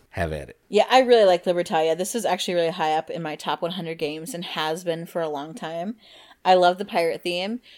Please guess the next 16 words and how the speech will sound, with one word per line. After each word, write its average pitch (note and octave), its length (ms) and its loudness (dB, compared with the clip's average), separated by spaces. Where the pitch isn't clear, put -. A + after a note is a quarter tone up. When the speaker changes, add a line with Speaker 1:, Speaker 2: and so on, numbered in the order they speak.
Speaker 2:
So G3+ 340 6
everyone G#3+ 320 2
starts A3 220 2
out G#3+ 100 4
with F3+ 140 2
the F3 80 2
same F3 600 -2
cards, F#2 540 -4
and F#3+ 100 -2
they're E3+ 140 2
different F3+ 340 0
members F3+ 300 0
of - 140 -2
your D#3+ 100 -6
pirate D#3+ 400 -2
crew. - 380 -4